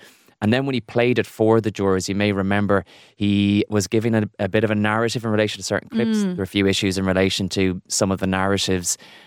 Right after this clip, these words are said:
Speaker 1: uh, about that. There was also issues with the evidence in relation to the admission that Jozef Puska made in the hospital. There were issues in relation to his arrest, detention, uh, inference evidence, lots of bits and,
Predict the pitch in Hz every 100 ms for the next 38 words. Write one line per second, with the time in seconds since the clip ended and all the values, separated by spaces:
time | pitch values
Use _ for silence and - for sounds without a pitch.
0 | - 90 - 92 87 - 113 113 107 -
1 | 92 92 95 - - 98 - 95 92 -
2 | 95 - 98 92 92 95 92 - 98 92
3 | 92 90 92 92 95 90 - 95 92 87
4 | - - _ - 95 98 95 98 92 92
5 | 90 - 87 - 92 - 90 87 92 92
6 | 90 90 - - - - 90 107 120 -
7 | 123 110 92 90 - 92 - 90 87 92
8 | 90 90 90 90 - 82 85 85 87 101
9 | 98 - - - 92 101 101 107 95 -
10 | - - 85 87 110 104 - 107 95 98
11 | 95 98 95 - _ _ _ _ - 117
12 | - 101 110 -